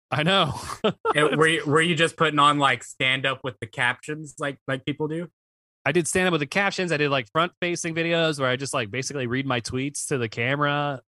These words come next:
Speaker 1: and stuff. And, and it was just, like, some of 'em just got, like, five million, and then people would follow and stuff.
Speaker 2: God
Speaker 1: And then I would make
Speaker 2: damn,
Speaker 1: part
Speaker 2: dude.
Speaker 1: twos of the five million one and part threes and,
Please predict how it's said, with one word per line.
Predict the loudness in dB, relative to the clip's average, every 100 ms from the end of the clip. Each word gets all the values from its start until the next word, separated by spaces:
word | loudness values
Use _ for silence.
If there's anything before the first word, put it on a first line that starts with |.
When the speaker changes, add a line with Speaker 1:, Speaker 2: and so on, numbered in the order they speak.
| -8
Speaker 1:
and | -8 -2
stuff. | 0 2 2 0
And, | -2 -2 -4 -4
and | 0
it |
was | 0 0
just, | -2 -4 -8 -18 _ _ _
like, | -4 -4
some | -2 0 2
of | 0
'em | 2 2
just | 2 -2 -4 -2
got, | 0 2 0
like, | -4 -4
five | -2 0 0
million, | -2 -2 -2 -4
and | -4
then | -4 -4 0
people | 0 0 -2
would | -2 -6
follow | -8 -6 -6 -6
and | -10
stuff. | -12 -12
Speaker 2:
God | -12 -6 -2
Speaker 1:
And |
then | 0
I | 2
would | 2
make | 2 -2
Speaker 2:
damn, | 0
Speaker 1:
part | -2 -2
Speaker 2:
dude. | -4
Speaker 1:
twos | -2 0 0 0
of | -4
the | -4
five | -2 -2 -2
million | -4 -4 -4
one | -4 -4 -4
and | -6
part | -4 -4 -4
threes | -6 -4 -4 -6 -8
and, | -8 -10 -12